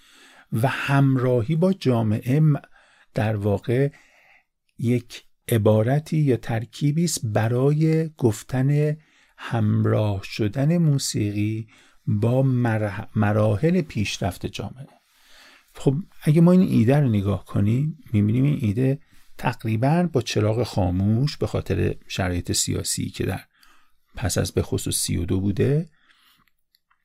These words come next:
چراغ خاموش داره ایده، اه، گروه‌های مارکسیستی رو بیان می‌کنه.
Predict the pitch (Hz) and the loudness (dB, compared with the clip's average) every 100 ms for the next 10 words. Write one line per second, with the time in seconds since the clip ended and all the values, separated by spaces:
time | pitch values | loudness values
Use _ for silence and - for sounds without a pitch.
0 | _ _ - 123 - 123 117 - 127 135 | _ _ -14 -4 2 2 2 0 2 4
1 | 170 185 - 139 170 135 143 156 156 156 | 4 2 0 0 2 2 4 4 4 2
2 | - _ _ _ - - _ - 101 101 | -4 _ _ _ -18 -18 _ -8 -2 0
3 | 98 95 90 - - - 117 110 139 139 | 0 -2 -4 -8 -16 -2 2 4 4 4
4 | 120 - - - 180 131 95 98 92 - | 2 -2 -4 -2 -2 -2 -2 -4 -8 -10